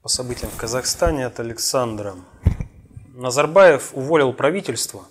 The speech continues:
по причинам, которые как раз совпадают со всеми причинами, по которым следовало бы уволить все наше правительство в России. Ему приказали так сделать. Это попытка усилить протестные настроения в России.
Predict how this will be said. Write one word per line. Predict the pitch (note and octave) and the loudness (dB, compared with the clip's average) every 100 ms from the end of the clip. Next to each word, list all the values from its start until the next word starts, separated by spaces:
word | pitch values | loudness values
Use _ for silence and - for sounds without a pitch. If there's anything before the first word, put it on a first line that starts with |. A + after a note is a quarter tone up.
| _ _ _ _ _ _ _ _ | _ _ _ _ _ _ _ _
по | B2 | -6
причинам, | - C#3 - G3 C#3+ | -2 2 2 4 2
которые | A#2+ B2+ - - F3 E3+ C#3+ | 2 -2 -4 -4 2 4 2
как | A#2+ B2+ - | 2 0 0
раз | C3+ E3 D3+ | 2 4 4
совпадают | - A#2+ - C3 C3 A2+ | -2 -4 -2 2 2 2
со | - A#2+ | -2 -2
всеми | - A#2+ | -2 -4
причинами, | G#2+ A#2+ - F#3 D3+ | -6 -4 -4 -2 -4
по | A2+ A#2 | -4 -6
которым | A2+ A#2+ D#3+ D3 B2 | -2 -2 0 0 0
следовало | - C3+ C#3+ B2+ B2 A#2 | -2 0 0 0 0 -2
бы | A#2 | -4
уволить | A#2 A#2 D3+ D3 - | -6 -4 -4 -4 -4
все | - D3 | -4 -2
наше | D3+ F3+ - - | -2 0 -2 -6
правительство | A2 A2 G#2 F#2+ - G2+ | -8 -8 -10 -10 -10 -10
в | |
России. | G#2+ A2 - G#2 E2+ - _ _ _ _ _ _ _ _ | -6 -4 -4 -6 -10 -16 _ _ _ _ _ _ _ _
Ему | A#2 E3 F3+ | -4 -2 0
приказали | F3 F#3 F3+ G#3+ E3+ | 2 2 4 2 2
так | C3+ B2 | -2 -2
сделать. | A2+ A#2 G#2+ F#2 - - _ _ | -4 -4 -4 -6 -12 -18 _ _
Это | - B2 D3 | -12 -8 -4
попытка | D3 E3 - D3+ | -2 -2 -4 -4
усилить | D3 E3+ D3 C3+ | -2 -2 -4 -4
протестные | - C3 D3 D3 C#3 | -6 -4 -2 -4 -4
настроения | C3+ C3 - C#3+ C#3 C3+ | -6 -4 -2 -2 0 -2
в | C3 | -2
России. | D3 F3 G3+ F#3 G#2 | 0 0 0 -4 -6